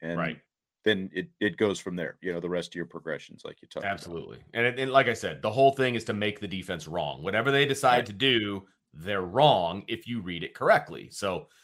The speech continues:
Speaker 2: you know, and then you also don't block as many guys. And so it makes it easier on the offense because you're blocking nine as opposed to block, you know, blocking eleven, essentially.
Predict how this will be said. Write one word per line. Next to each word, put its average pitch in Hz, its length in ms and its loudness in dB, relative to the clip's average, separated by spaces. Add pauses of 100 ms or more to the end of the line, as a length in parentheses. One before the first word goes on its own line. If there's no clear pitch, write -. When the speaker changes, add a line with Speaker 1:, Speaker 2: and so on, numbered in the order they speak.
(440)
Speaker 2:
you 151 80 6
know, 127 240 6
and 175 180 4
then 175 140 6
you 170 120 10
also 160 280 8
don't 147 180 2
block 156 260 2
as 120 80 -4
many 95 220 -4
guys. 78 400 -2
And 95 100 -8
so 110 160 -2
it 107 60 -2
makes 107 240 -4
it 104 80 -6
easier 104 560 -2
on 101 320 0
the 95 160 -2
offense 92 460 0
because 92 400 -8
you're 95 100 -8
blocking 92 500 -2
nine 95 720 -2
as 92 160 -12
opposed 90 380 -4
to 90 60 -8
block, 87 300 -4
you 117 60 -10
know, 82 180 -4
blocking 87 440 -4
eleven, 95 500 0 (340)
essentially. 80 720 -6